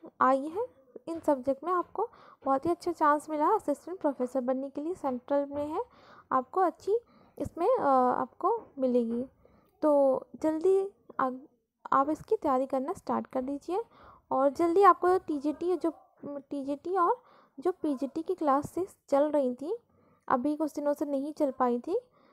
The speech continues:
ठीक है, तो अब वही फिर से स्टार्ट होने जा रही है, उसको कंटिन्यू किया जाएगा अच्छे से। तो आप इस चैनल से बने रहिए, अगर आपने अभी तक सब्सक्राइब नहीं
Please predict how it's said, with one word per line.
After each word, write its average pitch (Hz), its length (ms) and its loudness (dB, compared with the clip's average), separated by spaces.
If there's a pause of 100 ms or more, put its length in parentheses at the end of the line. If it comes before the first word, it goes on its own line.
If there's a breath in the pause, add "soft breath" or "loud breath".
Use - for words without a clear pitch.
(160 soft breath)
ठीक 330 140 0
है, 480 40 4
तो - 120 2
अब 294 160 2
वही 403 200 2
फिर 320 200 0
से 339 200 -2
स्टार्ट 262 380 0
होने 277 200 -2
जा 277 200 -2
रही 247 160 -4
है, 370 140 -4 (520 soft breath)
उसको 359 200 -4
कंटिन्यू 294 500 -4 (100)
किया 285 160 0
जाएगा 254 320 -4
अच्छे 311 240 -8
से। 453 300 -6 (440 soft breath)
तो 285 80 0
आप 254 220 2
इस 262 180 -4
चैनल 254 220 0
से 254 120 -4
बने 254 220 0
रहिए, 311 380 -2
अगर 269 400 0 (100)
आपने 262 260 -4
अभी 277 120 -2
तक 330 160 -6
सब्सक्राइब 262 520 -2
नहीं 349 140 -6